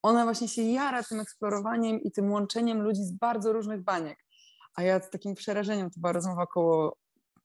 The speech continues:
pół roku temu, mówię, „Nie, co ty, to, to, to parzy.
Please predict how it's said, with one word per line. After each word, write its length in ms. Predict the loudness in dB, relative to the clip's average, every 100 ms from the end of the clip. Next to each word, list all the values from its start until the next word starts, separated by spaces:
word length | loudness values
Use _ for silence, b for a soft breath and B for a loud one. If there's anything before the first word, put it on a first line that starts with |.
| _
pół 120 | 0 0
roku 180 | 0
temu, 300 | -2 0 -2 -4 b b -6
mówię, 220 | 2 4
„Nie, 360 | 6 6 4 2
co 300 | -2 -2 -2
ty, 220 | -2 -2
to, 140 | -2
to, 160 | -2 -4
to 260 | -4 -10 -6
parzy. 580 | 0 2 2 0 0